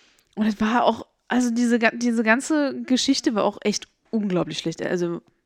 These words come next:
das, ich weiß gar nicht, hatten wir überhaupt Sex, fällt mir gerade ein? Ich glaube, wir hatten gar keinen Sex. Ich glaube, ich hab ihm bloß einen Blowjob gegeben und dann ist er super schnell gekommen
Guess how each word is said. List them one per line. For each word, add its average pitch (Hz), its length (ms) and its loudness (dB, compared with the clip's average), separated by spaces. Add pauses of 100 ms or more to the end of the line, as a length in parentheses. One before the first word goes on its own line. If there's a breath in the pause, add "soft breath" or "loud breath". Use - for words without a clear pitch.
(120)
das, - 100 -16 (840 loud breath)
ich - 160 -6
weiß 185 200 -6
gar 220 100 -2
nicht, 180 100 -4
hatten 254 120 -4
wir 269 80 4
überhaupt 208 240 0
Sex, - 300 -8
fällt 392 200 2
mir 370 80 2
gerade 349 240 4
ein? 339 180 0 (420 loud breath)
Ich - 160 -4
glaube, 208 280 6
wir 262 140 4
hatten 247 240 -2
gar 226 160 2
keinen 240 240 -2
Sex. - 340 -6
Ich - 120 -14
glaube, 208 200 -2
ich 247 120 -4
hab - 120 -6
ihm 233 120 -4
bloß 226 220 2
einen 202 100 -6
Blowjob 220 420 0
gegeben 254 300 -4
und 233 60 -6
dann 220 100 -4
ist 233 160 -10
er 214 60 0
super 247 280 -2
schnell 285 300 -2
gekommen 262 320 -2